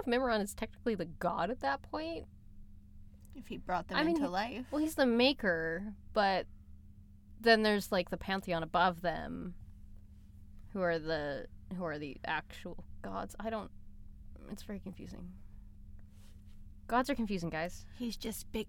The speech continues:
Speaker 2: Daddy.
Speaker 1: <laughs> Who's, who's gone a little crazy. I think, I think he got better, though. Um,
Speaker 2: Like, there's no such thing as a crazy dad.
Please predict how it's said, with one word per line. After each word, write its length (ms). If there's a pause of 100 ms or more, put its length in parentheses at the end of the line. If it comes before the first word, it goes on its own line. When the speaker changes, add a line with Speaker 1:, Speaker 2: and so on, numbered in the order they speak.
(160)
Speaker 2:
Daddy. 480 (840)
Speaker 1:
<laughs> 80 (2750)
Who's, 120
who's 320
gone 140
a 40
little 120
crazy. 280
I 80
think, 220
I 120
think 180
he 140
got 180
better, 280
though. 200 (220)
Um, 840
Speaker 2:
Like, 200
there's 240
no 140
such 280
thing 220
as 100
a 80
crazy 400
dad. 460